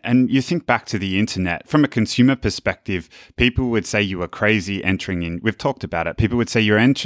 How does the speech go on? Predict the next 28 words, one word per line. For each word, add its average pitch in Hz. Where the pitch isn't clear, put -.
crazy 123
entering 107
your 92
credit -
card 85
details 90
into 107
the 95
internet, 87
and 110
it, -
it 110
only 127
starts -
at -
the 98
low 92
end 87
with, 85
with, 90
with, 90
uh, 78
uh, 71
uses 120
like 98
gaming 98
and, 82
uh, 69